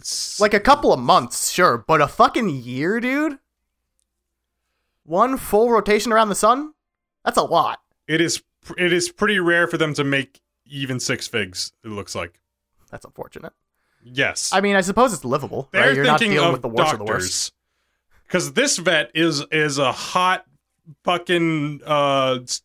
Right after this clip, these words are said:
Speaker 1: like, chiseled man, and he owns a yacht from all his giving dog shots and throwing them into, uh, cremation <laughs> or whatever.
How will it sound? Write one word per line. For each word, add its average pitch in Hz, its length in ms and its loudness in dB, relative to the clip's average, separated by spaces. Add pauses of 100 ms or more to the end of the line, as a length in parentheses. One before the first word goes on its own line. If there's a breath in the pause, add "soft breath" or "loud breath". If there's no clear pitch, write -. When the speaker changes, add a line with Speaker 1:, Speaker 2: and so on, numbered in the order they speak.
(120)
Speaker 1:
like, 143 320 -4
chiseled 175 440 -2
man, 156 400 0 (260)
and 127 120 -6
he 151 200 -2
owns 143 220 0
a 113 80 -4
yacht 139 480 0 (240)
from 135 180 -2
all 135 260 0
his 123 460 -2 (120)
giving 143 360 -2
dog 123 360 0
shots 123 480 0
and 117 180 -6
throwing 127 300 0
them 123 160 -2
into, 117 580 -4
uh, 104 380 -4 (280)
cremation - 920 -4 (100)
<laughs> - 880 -10
or 120 260 -2
whatever. 123 400 -2